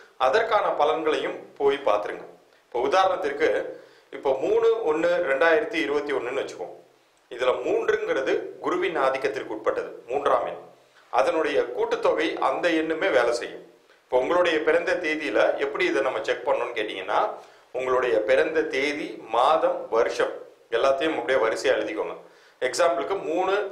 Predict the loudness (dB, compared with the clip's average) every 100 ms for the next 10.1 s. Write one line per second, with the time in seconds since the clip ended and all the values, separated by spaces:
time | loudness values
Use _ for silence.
0 | -4 -4 -2 -2 0 0 2 2 0 -2
1 | -2 -2 -2 -4 0 2 2 2 2 0
2 | 2 2 2 0 -2 -4 -4 -2 2 2
3 | 2 0 0 -2 -4 -4 -6 -6 -10 -20
4 | _ _ 0 0 2 0 0 -2 -8 -14
5 | -20 _ _ 2 4 4 0 0 0 2
6 | 2 2 0 0 -4 -4 -2 2 4 4
7 | 2 0 -2 0 2 2 2 -4 -4 -4
8 | -4 -4 -4 -2 -2 -2 -2 -2 -2 0
9 | 2 2 0 -10 -20 _ 0 2 4 2
10 | 2